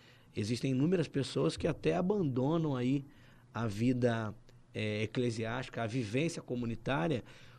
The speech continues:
por uma frustração com uma família pastoral, né? Ah, poxa, o filho do pastor, ele está afastado da, da igreja,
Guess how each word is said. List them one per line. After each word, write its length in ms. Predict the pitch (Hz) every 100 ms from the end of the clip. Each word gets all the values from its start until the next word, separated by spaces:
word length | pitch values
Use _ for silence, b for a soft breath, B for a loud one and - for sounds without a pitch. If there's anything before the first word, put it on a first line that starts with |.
| B
por 140 | - 180
uma 180 | 196 202
frustração 800 | - 226 - 233 - 202 220
com 120 | 226 156
uma 120 | 143
família 340 | - 135 131
pastoral, 580 | 135 131 117 123 110 139
né? 100 | 180
Ah, 160 | 196 185 190
poxa, 340 | 208 208 - - B B B
o 60 | -
filho 260 | 143 208 202
do 80 |
pastor, 520 | 190 165 - - 185 214 B B -
ele 140 | 151
está 220 | 143 165
afastado 560 | 156 175 160 - 170 170
da, 140 | 156
da 120 | 131 135
igreja, 600 | 117 123 170 175 127